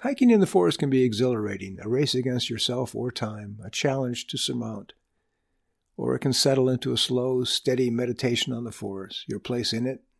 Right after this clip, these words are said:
and in the world. It can be a slow and tedious march, too. This one was a long trip uphill with only the Beagle to talk to. He was older then, too, about ten years old, so he stayed in line pretty well.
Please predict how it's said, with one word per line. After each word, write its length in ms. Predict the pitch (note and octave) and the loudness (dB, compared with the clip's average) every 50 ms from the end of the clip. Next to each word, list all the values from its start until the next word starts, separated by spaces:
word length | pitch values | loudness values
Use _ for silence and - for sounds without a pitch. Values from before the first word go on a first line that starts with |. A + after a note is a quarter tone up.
| _ - | _ -10
and 160 | G#2+ G#2 G#2 | -8 -8 -6
in 140 | G2+ G#2 A2+ | -6 -6 -6
the 80 | A2 | -6
world. 400 | G2 G2+ G2+ F#2+ F#2+ F#2 F#2+ - _ _ _ _ _ _ _ _ _ _ _ _ _ _ _ _ _ _ _ _ _ _ _ _ | -6 -8 -8 -10 -12 -14 -18 -20 _ _ _ _ _ _ _ _ _ _ _ _ _ _ _ _ _ _ _ _ _ _ _ _
It 200 | - A2 G2 - | -10 -10 -8 -6
can 200 | - F#2 F#2+ F2+ | -4 -6 -4 -4
be 100 | G2 G2 | -4 -4
a 80 | G#2 | -2
slow 400 | G#2 - - A2 G#2 A2 G#2+ G2+ | -2 -2 -2 -2 -2 -4 -4 -4
and 100 | G2+ G#2 | -6 -6
tedious 360 | - - G2+ F2+ F2 - - - | -4 -4 -4 -4 -6 -8 -8 -8
march, 420 | A2 A2 G2+ - - - - - | -8 -8 -10 -12 -12 -14 -14 -12
too. 320 | - G#2+ G2+ F2 D#2 - _ _ _ _ _ _ _ _ _ _ _ _ _ _ - - _ _ _ _ _ _ | -10 -10 -10 -10 -12 -14 _ _ _ _ _ _ _ _ _ _ _ _ _ _ -20 -20 _ _ _ _ _ _
This 180 | D3+ D#3 C#3+ - | 2 4 4 4
one 180 | F3 D#3+ D3 D3+ | 4 4 4 4
was 140 | D3+ C3 | 6 6
a 60 | C#3 C3+ | 6 8
long 320 | C3+ C#3 C#3+ D3 D3 C#3+ | 8 8 6 6 4 2
trip 260 | - - D3 C#3 - | 2 2 2 4 6
uphill 380 | C#3+ C#3 C#3 - C3 A#2 A2+ A#2+ | 4 2 4 2 2 2 2 0
with 160 | A#2+ A2+ - | -2 -2 -4
only 200 | B2 B2 D3 D#3 | -6 -6 -6 -4
the 120 | C#3+ D#3 | -4 -2
Beagle 340 | C3+ D3+ C#3+ C#3 B2+ A#2+ A#2 | 0 0 0 0 -2 -4 -6
to 80 | A#2+ A#2 | -8 -8
talk 300 | - C3+ A#2 G#2 - _ | -6 -6 -6 -6 -8 _
to. 240 | - G#2+ G2 G#2+ G#2+ - _ _ _ _ _ _ _ _ _ _ _ _ _ _ _ _ _ _ _ | -8 -8 -8 -8 -10 -14 _ _ _ _ _ _ _ _ _ _ _ _ _ _ _ _ _ _ _
He 100 | C#3+ D#3+ | 2 2
was 100 | F3+ F3 | 6 6
older 280 | F#3+ G#3 G#3 G3 E3 C3+ | 8 8 10 10 8 6
then, 180 | A#2+ C3 C3 A#2+ | 6 4 2 2
too, 220 | - D3 D3+ D3 | 4 4 4 4
about 280 | B2+ C#3 D3 C#3+ - - | 4 4 2 2 0 -2
ten 200 | - E3 E3 D#3+ | -2 0 0 2
years 180 | D#3 D3 - | 0 0 2
old, 260 | E3 D#3 D3 C3+ C3 | 2 2 4 2 2
so 120 | - - C3 | 2 2 2
he 60 | C3 | 2
stayed 200 | B2+ - D3 D3 | 4 2 2 2
in 40 | C#3+ | 4
line 300 | C#3+ C3+ C3+ C3+ C3 A#2+ | 2 2 2 2 2 2
pretty 200 | - C#3+ C3+ B2+ | 2 4 4 4
well. 300 | A2 G2+ G#2 A2 A2+ - | 2 0 -2 -6 -10 -12